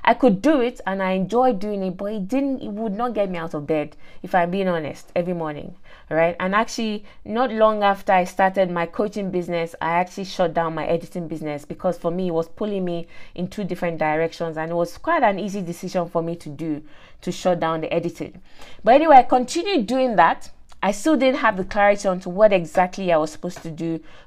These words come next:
but I was faithful in that one. I was actually generating some money from it, which was okay. Um, so how did I stumble? Because that's the only way I can describe it. How did I stumble into this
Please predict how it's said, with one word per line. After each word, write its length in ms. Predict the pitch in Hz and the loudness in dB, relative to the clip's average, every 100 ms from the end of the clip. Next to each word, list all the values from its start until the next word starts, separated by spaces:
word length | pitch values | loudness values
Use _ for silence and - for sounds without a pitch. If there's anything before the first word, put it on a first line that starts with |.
| - | 4
but 160 | 185 | 8
I 140 | 180 180 | 10 10
was 200 | 180 - | 6 2
faithful 600 | - 269 262 - 262 262 | 2 2 0 -2 0 0
in 240 | 196 185 | -2 0
that 220 | 185 185 | 4 4
one. 400 | 175 165 160 208 - - - | 4 0 0 -4 -10 -16 -4
I 100 | 170 | 0
was 120 | 180 | 2
actually 380 | 214 220 226 175 | 2 0 -4 -4
generating 560 | - 185 185 190 190 196 | 2 2 4 -2 -4 -8
some 400 | 190 - 269 247 | -4 0 2 2
money 240 | 185 175 | -2 -4
from 240 | 175 156 139 | -4 -2 -2
it, 300 | 208 302 - | -4 -10 -10
which 180 | - 185 | -8 -2
was 220 | 170 160 | -2 0
okay. 460 | 170 - 160 262 - - - - - | -2 -2 -4 -4 -8 -18 -16 -6 4
Um, 520 | 196 196 202 202 - - - - - - - - | 8 10 8 2 -8 -14 -14 -16 -16 -16 -16 -12
so 160 | - 269 | 0 2
how 240 | 269 370 | 8 8
did 160 | 277 240 | 8 8
I 160 | 233 233 | 8 6
stumble? 760 | - - 226 220 185 135 143 - | 0 -4 0 0 0 -4 -4 -6
Because 220 | 202 190 | -2 4
that's 180 | 220 196 | 4 4
the 80 | |
only 140 | 185 185 | 0 2
way 180 | 170 151 | 4 4
I 20 | |
can 220 | 156 143 | 4 -2
describe 440 | 151 - 165 156 | -4 0 4 4
it. 200 | 135 - - - - - | 2 -10 -14 -14 -12 2
How 200 | 285 311 | 8 8
did 160 | 247 | 8
I 140 | 220 220 | 8 6
stumble 680 | - - 226 220 196 190 190 | 2 0 6 6 4 -2 -2
into 280 | 196 190 | -6 -6
this 300 | 185 185 190 | -6 -4 -4